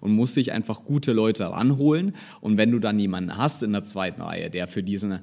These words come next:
Cheftrainerposten auch geeignet ist, der aber auch seine Arbeit als Co-Trainer hervorragend gemacht hat, dann ist das doch eigentlich ein ganz normaler Verlauf, so wie in jedem anderen Unternehmen auch, dass einer von unten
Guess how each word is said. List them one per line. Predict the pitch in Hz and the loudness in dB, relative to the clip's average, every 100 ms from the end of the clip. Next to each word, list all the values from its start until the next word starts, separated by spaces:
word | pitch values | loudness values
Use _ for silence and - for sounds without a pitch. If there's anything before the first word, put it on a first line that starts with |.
| - - | -12 -10
Cheftrainerposten | - 120 110 - 107 101 - 104 - 90 | -2 0 0 -2 0 0 -2 -4 -4 -6
auch | - 143 - | 0 0 2
geeignet | 127 - 87 85 73 | -2 -2 -6 -6 -10
ist, | 64 - | -8 -2
der | 101 101 | 0 0
aber | 95 101 | 0 -2
auch | 98 104 | -2 -2
seine | 107 90 | -2 -2
Arbeit | 85 92 85 | -2 -4 -6
als | 87 - | -8 4
Co-Trainer | 175 196 120 95 | 6 6 4 -2
hervorragend | 87 87 - 85 78 82 | -4 -8 -6 -6 -6 -8
gemacht | 71 67 - - | -12 -12 -12 -14
hat, | - - - - | -14 -18 -18 -10
dann | - 107 | -4 -2
ist | 110 120 | 0 0
das | - | 0
doch | 101 - | -4 -2
eigentlich | 95 107 110 107 | 0 2 2 0
ein | 98 | -2
ganz | 95 117 117 | 0 0 0
normaler | 101 92 110 110 | 0 2 0 0
Verlauf, | 101 87 87 117 - | -2 -2 0 -2 -2
so | 120 107 | -2 0
wie | 107 98 | 0 0
in | 98 | 0
jedem | 101 107 107 | 2 0 0
anderen | 104 117 120 | 2 2 2
Unternehmen | 120 107 107 104 104 95 | 0 0 2 2 2 0
auch, | 117 123 - | 0 0 0
dass | 92 92 | -6 -6
einer | - 98 98 | -2 -2 0
von | 113 | -2
unten | - 120 139 139 143 135 | -2 0 0 0 -2 -2